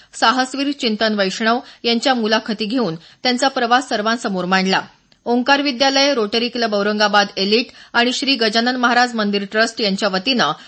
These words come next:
डॉक्टर बाबासाहेब आंबेडकर मराठवाडा विद्यापीठात झालेल्या या कार्यक्रमाला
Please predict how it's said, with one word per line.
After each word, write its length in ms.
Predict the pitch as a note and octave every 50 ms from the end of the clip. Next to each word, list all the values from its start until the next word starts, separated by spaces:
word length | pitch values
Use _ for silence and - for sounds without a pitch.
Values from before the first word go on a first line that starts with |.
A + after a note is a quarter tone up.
| - -
डॉक्टर 300 | - A#3 A#3 A3+ - C4
बाबासाहेब 500 | A#3+ A#3 G#3+ G#3 A3 A3 - C#4 C4 B3
आंबेडकर 380 | B3+ B3 A#3+ B3 B3+ B3+ C4 B3+
मराठवाडा 460 | B3 A3 G3+ G3+ G3+ G#3+ G#3+ G#3 G#3
विद्यापीठात 560 | G3+ F#3+ F#3 F3 G#3 G#3+ G#3+ A#3 - C4 B3
झालेल्या 360 | A3 A3+ A#3+ G3+ G3 F#3+ G3+ G3
या 60 | G3+
कार्यक्रमाला 720 | G3+ G#3 F3+ F3 F3 - F#3 F#3+ A3 A#3 A3 F#3+ D#3+ E3